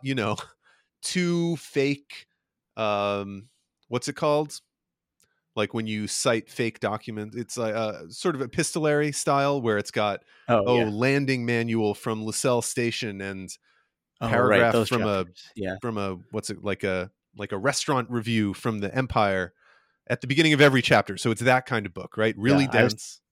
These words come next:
Speaker 2: thinking of Cyberpunk the entire time. Like, they're the notes you read when you're, like,
Speaker 1: Really? Is,
Speaker 2: wandering
Speaker 1: oh,
Speaker 2: around.
Speaker 1: yeah, like codex entry type stuff?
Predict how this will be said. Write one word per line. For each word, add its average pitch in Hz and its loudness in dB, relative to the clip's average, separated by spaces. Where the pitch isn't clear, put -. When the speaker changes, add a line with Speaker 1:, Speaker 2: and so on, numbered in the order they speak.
Speaker 2:
thinking 120 -2
of 92 0
Cyberpunk 98 4
the - -2
entire 95 0
time. 92 -6
Like, 90 -8
they're 92 -4
the 90 -6
notes 98 0
you 110 -2
read 107 -2
when 113 -12
you're, 92 -8
like, 120 0
Speaker 1:
Really? 120 4
Is, 131 -4
Speaker 2:
wandering 95 -2
Speaker 1:
oh, 151 6
Speaker 2:
around. 107 -2
Speaker 1:
yeah, 143 2
like 117 -2
codex 123 -4
entry 139 -6
type 135 -6
stuff? 143 -14